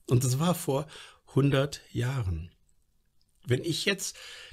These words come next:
den ziemlich einfältigen Behauptungen folge und hohe Gebäude so interpretiere, wie wir sie heute kennen, obwohl das ja gar nicht drinsteht, was haben wir denn dann? Also der Initiator des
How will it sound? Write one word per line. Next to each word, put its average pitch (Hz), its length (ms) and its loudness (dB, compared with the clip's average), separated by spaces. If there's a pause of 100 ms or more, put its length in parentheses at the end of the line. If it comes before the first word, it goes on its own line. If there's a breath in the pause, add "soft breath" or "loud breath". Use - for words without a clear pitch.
(140)
den 120 120 2
ziemlich 123 500 -2
einfältigen 113 800 4
Behauptungen 95 480 2
folge 95 540 -2 (440)
und 98 340 0
hohe 139 260 6
Gebäude 104 580 4
so 101 500 4
interpretiere, 120 1200 2
wie 107 160 4
wir 107 160 6
sie 95 160 2
heute 156 340 4
kennen, 92 520 0 (100)
obwohl 98 240 2
das 92 140 -2
ja 95 60 0
gar 92 140 -2
nicht 85 160 -4
drinsteht, 147 560 0 (840 loud breath)
was - 180 -2
haben 214 140 0
wir 240 100 2
denn 110 220 2
dann? 82 320 -6 (800)
Also 135 220 2
der 135 300 2 (680 loud breath)
Initiator 101 840 2
des 87 340 -2